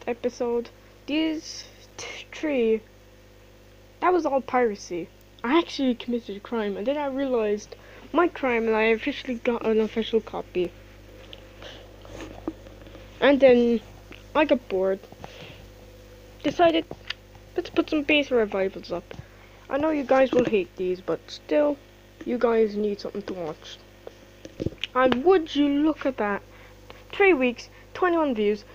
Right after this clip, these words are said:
two weeks, thirty-six views. And then, what do you guys, what are you guys doing with your life? Uh, in addition to this, my first actual dislike, not made by me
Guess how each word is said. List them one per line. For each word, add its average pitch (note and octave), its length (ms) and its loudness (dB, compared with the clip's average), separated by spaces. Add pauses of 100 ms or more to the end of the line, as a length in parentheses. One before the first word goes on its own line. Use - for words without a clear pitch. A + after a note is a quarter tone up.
two F#4+ 200 8
weeks, A3 300 2 (300)
thirty-six D#4 420 0
views. G#3 300 -2 (420)
And F4 220 6
then, B3 240 6 (1120)
what E4+ 240 2
do D4+ 80 0
you D4 100 0
guys, B3+ 380 4 (160)
what C4 160 -2
are C#4 120 4
you A#3+ 120 4
guys G3+ 240 0
doing G3 160 -4
with F#3+ 160 -10
your F#3+ 80 -2
life? F#3 280 -8 (560)
Uh, - 140 -14 (160)
in D#4 140 2
addition D#4+ 380 0
to A#3 100 -4
this, G#3+ 340 -2 (1300)
my E4 220 4
first - 540 -4
actual D4+ 440 -2
dislike, G#3+ 840 -4 (1120)
not A#3+ 180 0
made C#4 260 0
by C#4 160 2
me C#4+ 360 -2